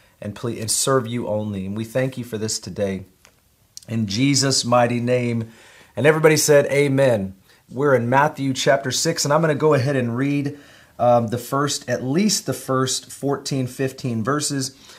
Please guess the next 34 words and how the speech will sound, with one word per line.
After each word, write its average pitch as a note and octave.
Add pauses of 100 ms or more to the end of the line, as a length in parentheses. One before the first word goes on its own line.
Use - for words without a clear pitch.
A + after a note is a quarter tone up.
(120)
and A#2
we'll C3+
see D3+
how C#3
far C3
we A#2+
get A#2
from A#2
there. A#2
But A#2
this F#3
is C#3
what -
the C3+
Word C#3+
of B2+
God B2
says, C3+ (360)
starting E3+
in D3
verse D3
one, C#3+ (460)
"Beware F3+
of -
practicing E3+
your C3+
righteousness C#3
before B2
men A2
to -
be B2+
noticed C3+
by G2+
them. F2